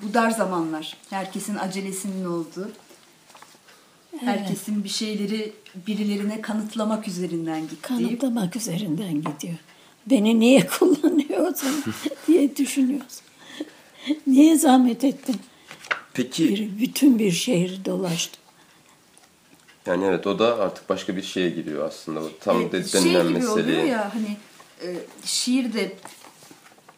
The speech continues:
Speaker 1: meta malzeme gibi görülüyor.
Speaker 2: Meta.
Speaker 1: E, oysa ki o böyle bir ruhtur.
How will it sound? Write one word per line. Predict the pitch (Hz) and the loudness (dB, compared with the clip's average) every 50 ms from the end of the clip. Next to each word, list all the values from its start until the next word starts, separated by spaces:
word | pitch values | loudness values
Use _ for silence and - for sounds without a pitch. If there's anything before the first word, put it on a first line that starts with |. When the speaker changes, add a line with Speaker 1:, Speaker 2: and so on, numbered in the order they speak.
| _ _ _ _ _ - - - - | _ _ _ _ _ -20 -20 -12 -4
Speaker 1:
meta | 208 214 214 214 - 208 190 | -2 -2 -2 0 0 -2 -2
malzeme | 196 196 190 190 185 180 196 185 185 185 | 0 0 0 0 -2 -2 -2 -2 -2 -2
gibi | 170 180 160 175 170 | -4 -6 -8 -8 -8
görülüyor. | 147 175 165 156 170 160 156 160 151 143 - - - | -6 -6 -8 -8 -8 -8 -4 -4 -4 -4 -4 -8 -8
Speaker 2:
Meta. | - 262 254 - | -6 -4 0 4
Speaker 1:
E, | 185 190 185 180 175 180 - - _ _ _ - - - - | 4 6 6 6 4 2 -2 -18 _ _ _ -20 -16 0 6
oysa | - 226 240 240 - 311 302 | 8 8 8 8 6 -2 -2
ki | - 285 269 262 - - _ _ _ _ _ | -2 -2 -4 -4 -6 -12 _ _ _ _ _
o | - - 240 233 | -2 0 2 4
böyle | 226 226 220 226 262 247 | 4 4 4 4 2 0
bir | 277 285 | 0 2
ruhtur. | 269 311 311 - - 233 214 208 - | 2 2 0 0 -2 -2 -2 -2 -4